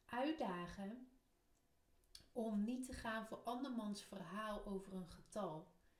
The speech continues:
En niet te gaan voor, "Oh, ik heb gehoord dat het getal dat en dat, dat en dat betekent." Maar ga voor jouw verhaal en wat God tegen jou wil zeggen door dit getal heen.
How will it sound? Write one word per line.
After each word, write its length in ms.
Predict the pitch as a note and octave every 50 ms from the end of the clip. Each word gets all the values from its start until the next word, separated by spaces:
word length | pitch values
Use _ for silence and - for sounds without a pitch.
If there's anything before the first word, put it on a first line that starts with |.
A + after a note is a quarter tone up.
| - - - _
En 260 | - G3 F#3+ G3 G3+
niet 200 | G3+ A3 B3 B3
te 80 | B3 C4
gaan 380 | B3 - A3+ A3 G#3+ A3 G#3+ G#3
voor, 300 | - - G#3 G3 G3 G3
"Oh, 240 | G#3+ A3 G#3+ G3+ G3
ik 100 | F#3+ F#3+
heb 200 | G3+ G3+ G3+ -
gehoord 560 | - - G3+ F#3+ G#3 A3 A3 G#3+ G#3+ G#3+ -
dat 240 | G#3 G3+ G3+ G3+ G3+
het 220 | G#3 G3 G3+ F#3+
getal 580 | - - F#3 - - G#3+ G3+ G3 G3 G3 G3 F#3+
dat 240 | G3 G3 G3 G3 -
en 140 | G3 F#3+
dat, 300 | F#3+ G3 G3 G3 G3 -
dat 180 | - F#3+ F#3+ -
en 100 | G3 F#3+
dat 220 | F#3 F#3 F3+ F#3
betekent." 760 | - F3+ - - C4 C4+ C4+ B3 B3 F3 D#3+ E3+ F#3 - - - - - - - - -
Maar 100 | - F#3
ga 520 | - - - A#3 A#3 B3 B3+ G3 - E4
voor 520 | D#4+ - - A3 G#3 G3 G3 G3 G3 G3 G3
jouw 400 | F#3+ F#3+ G3 G3+ G#3 A#3+ D4 D#4+
verhaal 540 | - - D4 B3+ G#3 F#3+ F3 E3+ F3 F3 F3
en 120 | F#3+ F3+
wat 180 | F3 F3+ F3+ -
God 220 | - - A3 -
tegen 340 | - G3+ G3 - - F#3 F3
jou 600 | E3 E3+ G3 F#3 F3+ F#3 G3 G#3 B3 C#4+ D4 - -
wil 160 | G3+ G3 F#3
zeggen 460 | - - - F#3 F#3+ - - A#3 G3+
door 160 | G3+ G3+ G3
dit 200 | F#3+ G3 F#3+ F#3+
getal 500 | - - - - - F#3 F3 F3+ F#3 F3+ -
heen. 420 | G3 G3+ G3 F#3+ F3 E3+ E3+ -